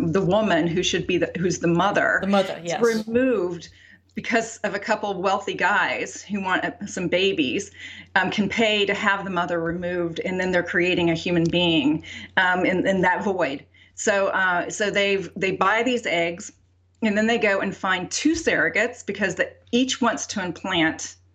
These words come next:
Speaker 1: s-, an eggs so that each of the men both have a child of, with their genes.
Speaker 2: Right.
Speaker 1: So they have the same eggs from the same mom, and then they're each getting a pile and, and implanting,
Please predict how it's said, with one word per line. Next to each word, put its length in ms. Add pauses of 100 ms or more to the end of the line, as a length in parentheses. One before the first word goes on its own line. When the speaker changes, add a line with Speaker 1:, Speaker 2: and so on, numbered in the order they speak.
(200)
Speaker 1:
s-, 120 (100)
an 140 (280)
eggs 640
so 140
that 240
each 280
of 180
the 100
men 560
both 300
have 240
a 40
child 440
of, 100
with 160
their 180
genes. 600 (420)
Speaker 2:
Right. 140
Speaker 1:
So 120
they 120
have 180
the 80
same 460
eggs 320
from 100
the 80
same 300
mom, 280
and 120
then 80
they're 180
each 400 (340)
getting 220
a 60
pile 460
and, 200
and 460 (920)
implanting, 800